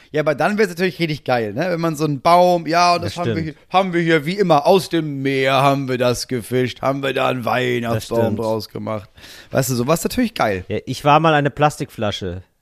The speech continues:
Speaker 2: So, genau sowas.
Speaker 1: Ja,
Speaker 2: Ja, ich,
Speaker 1: sowas.
Speaker 2: nee, also, weiß ich nicht. Aber wie gesagt, zehn Jahre müsste ich durchhalten. Also das ist wirklich, das, da glaube ich selber nicht dran, dass er zehn Jahre durchhält.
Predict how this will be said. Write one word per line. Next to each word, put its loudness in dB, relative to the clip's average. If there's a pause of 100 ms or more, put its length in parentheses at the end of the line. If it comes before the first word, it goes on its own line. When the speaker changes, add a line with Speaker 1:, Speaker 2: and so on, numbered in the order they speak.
(160)
Speaker 2:
So, -8
genau -2
sowas. -6 (360)
Speaker 1:
Ja, 2
Speaker 2:
Ja, 4
ich, -2
Speaker 1:
sowas. -10
Speaker 2:
nee, 2 (600)
also, -2 (560)
weiß 4
ich -8
nicht. -4
Aber 0
wie 0
gesagt, 2
zehn 0
Jahre -2
müsste -8
ich -12
durchhalten. 0
Also -2
das 0
ist -10
wirklich, -6
das, 0
da 4
glaube 2
ich -8
selber 2
nicht -8
dran, -2
dass -4
er 0
zehn -4
Jahre -2
durchhält. -4